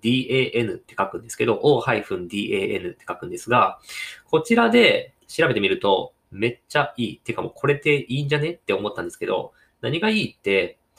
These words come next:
アンスプラッシュでさっき言ったサイトも含まれてるし、トータルで四十サイト分のフリー素材、画像フリー素材が使えるところが、もうこの一サイトで全部集まってるんですよね。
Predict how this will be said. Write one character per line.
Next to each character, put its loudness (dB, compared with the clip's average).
ア 2
ン 2
ス -12
プ 0
ラ 4
ッ -2
シ -10
ュ -10
で -4
さ -2
っ -4
き -4
言 2
っ -14
た -6
サ 0
イ 0
ト 0
も 0
含 -4
ま 4
れ 2
て -2
る -2
し、 -4
ト -4
ー -2
タ 2
ル 2
で 2
四 2
十 -2
サ -2
イ 0
ト -2
分 -2
の 2
フ -4
リ 4
ー -2
素 -2
材、 2
画 2
像 2
フ -2
リ 2
ー -2
素 -6
材 0
が 0
使 -2
え 2
る -2
と -10
こ -2
ろ 0
が、 4
も 0
う -16
こ -2
の 2
一 -4
サ 2
イ 0
ト -10
で -2
全 0
部 -2
集 -8
ま 0
っ -12
て 0
る -4
ん -10
で -16
す -18
よ -8
ね。 -12